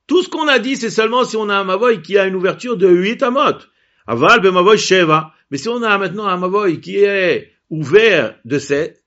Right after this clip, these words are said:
il y a la sept amot. Nitar Beomed Meroubé à la Paroutz. Alors on rentre dans un principe qui est, tu as maintenant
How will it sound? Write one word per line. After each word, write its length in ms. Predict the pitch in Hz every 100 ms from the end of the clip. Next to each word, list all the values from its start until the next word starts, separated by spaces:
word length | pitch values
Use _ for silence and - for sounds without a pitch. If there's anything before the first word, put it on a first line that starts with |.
| _ _ -
il 80 |
y 40 | 135
a 60 |
la 80 | 139
sept 420 | 117 - 214 160 151
amot. 400 | 135 127 127 123 - _ _ _ _ _ _ _ _ _
Nitar 420 | 127 160 165 165 156
Beomed 420 | 120 113 120 123
Meroubé 260 | 95 90
à 40 | 95
la 80 | 82
Paroutz. 400 | 78 - - _ _ _
Alors 260 | 170 233 254
on 20 |
rentre 120 | 240
dans 160 | 240 214
un 100 | 196
principe 380 | 190 180 240 180
qui 140 | 185
est, 220 | 220 233 - _ _ _
tu 240 | - 180 214
as 80 | 240
maintenant 680 | 214 165 214 196 202 202